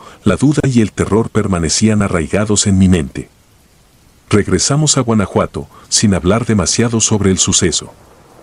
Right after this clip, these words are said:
Sentía un nudo en la garganta al recordar la silueta inmóvil que parecía observarnos desde esa roca en el arroyo. A veces, cuando intento conciliar el sueño,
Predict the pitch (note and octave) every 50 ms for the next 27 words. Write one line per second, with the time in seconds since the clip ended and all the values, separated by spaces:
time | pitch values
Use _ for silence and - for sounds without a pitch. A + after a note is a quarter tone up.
0 | - - - - - - - - - - - A#2 G#2+ G2 - D3+ E3 F3 E3+ E3+
1 | D#3 C3+ C3 D3+ D3 C#3+ C3 A#2+ G#2+ G2+ G2 F#2 G2 F#2+ F#2 G2 F#2 - F#2+ F#2
2 | F2 - D#2+ - - E2 D#2 - F#2 F2+ F2 F2+ E2+ - - F#2+ - F2+ F#2+ F2+
3 | G#2 F#2+ E2 D2 E2 F#2+ - - F2+ F2+ E2 - - A#2+ - - F2 - F#2+ -
4 | - A#2+ B2 B2 A#2+ - - G2+ E2+ F2+ F#2+ G2+ G#2 G#2 G#2 G#2 G2 - - F#2
5 | F2 - E2 E2 F#2+ G2+ - F#2 E2 D#2+ F#2 A2 A#2+ - A2 G#2 G2 F#2 F2+ F2+
6 | E2 - F2+ D#2 - - - - - - - - - - - - - _ - -
7 | _ _ _ _ _ _ _ _ _ G#2+ F#2+ F#2 G2+ G2+ F#2+ - F2+ E2 - -
8 | - - - - _ - G2+ F#2+ E2+ F2+ F2 D#2 - - B2+ D3 C#3 D3+ C#3 -
9 | C3 A2+ - G2+ F2 D#2+ E2 D#2 D#2+ D#2+ D2+ - - B2 A2 E2+ D2+ D2+ D#2